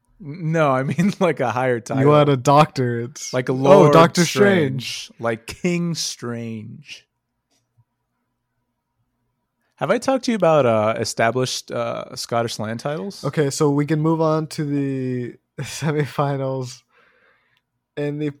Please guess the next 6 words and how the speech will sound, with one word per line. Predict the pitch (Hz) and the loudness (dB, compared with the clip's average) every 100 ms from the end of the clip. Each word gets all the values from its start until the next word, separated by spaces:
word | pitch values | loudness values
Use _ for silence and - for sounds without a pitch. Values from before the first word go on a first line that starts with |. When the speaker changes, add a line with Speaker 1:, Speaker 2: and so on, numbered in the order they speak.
| - | -4
Speaker 2:
first | 156 156 151 - - | 0 0 -2 -6 -12
matchup, | 143 139 139 - 127 113 - _ _ - _ _ _ _ _ - | -8 -6 -6 -6 -8 -8 -12 _ _ -20 _ _ _ _ _ -14
we | 127 131 | -10 -8
have | 123 131 127 117 113 _ _ _ _ _ _ _ _ _ _ _ - | -6 -4 -6 -8 -12 _ _ _ _ _ _ _ _ _ _ _ -10
teleportation | 151 151 151 165 151 160 160 - 170 156 | -6 -6 -4 -6 -4 -6 -6 -6 -8 -6
versus | 135 131 - 131 | -4 -4 -4 -4